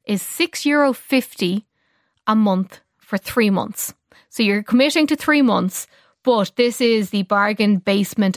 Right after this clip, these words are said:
offering in terms of a sim-only plan. Uh, it uses the Three network, as I said. You get unlimited calls, texts, and four G data for six fifty for the first three months.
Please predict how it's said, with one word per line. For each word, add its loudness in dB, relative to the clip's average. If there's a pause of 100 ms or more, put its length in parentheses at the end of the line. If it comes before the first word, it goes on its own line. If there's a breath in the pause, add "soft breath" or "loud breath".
(120)
offering 0
in -2
terms -2
of 0
a -2
sim-only 0
plan. -2 (380 loud breath)
Uh, -2
it -2
uses 2
the -8
Three 0
network, 0
as -2
I 0
said. -2
You -6
get -2
unlimited 2
calls, 0
texts, -6
and -2
four 0
G 0
data -2
for -8
six -8
fifty -4
for -8
the -6
first -4
three -2
months. 0